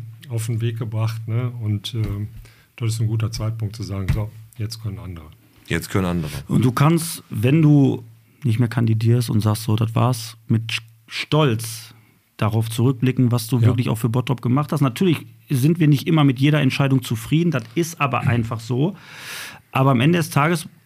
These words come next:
Speaker 3: wir haben auch immer über die Merkel gemeckert. Ey, weißt du was? Am Ende des Tages musst du erstmal die Eier in der Hose haben, Entscheidungen zu treffen für so viele Leute und dann auch sagen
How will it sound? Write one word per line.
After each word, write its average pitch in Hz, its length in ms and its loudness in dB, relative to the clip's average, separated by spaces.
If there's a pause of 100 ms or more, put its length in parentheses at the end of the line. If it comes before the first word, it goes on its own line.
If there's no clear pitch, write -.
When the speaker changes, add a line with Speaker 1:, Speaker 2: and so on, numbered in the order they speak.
(320)
Speaker 3:
wir 127 180 2
haben 143 120 4
auch 151 120 2
immer 160 180 4
über 143 120 4
die 127 80 4
Merkel 156 360 2
gemeckert. 190 600 -2 (480)
Ey, 127 100 -2
weißt 135 220 0
du 135 60 0
was? 170 140 0 (360)
Am 123 200 -2
Ende 175 220 2
des 165 180 -2
Tages 170 380 -2
musst 147 220 2
du 175 40 -2
erstmal 151 220 0
die 127 100 2
Eier 156 180 0
in 160 120 2
der 143 80 4
Hose 143 240 2
haben, 147 180 2
Entscheidungen 156 500 0
zu 196 100 -8
treffen 196 440 -4
für - 260 -2
so 117 180 2
viele 156 280 -2
Leute 170 680 2 (760)
und 120 200 4
dann 147 200 4
auch 170 140 2
sagen 147 560 2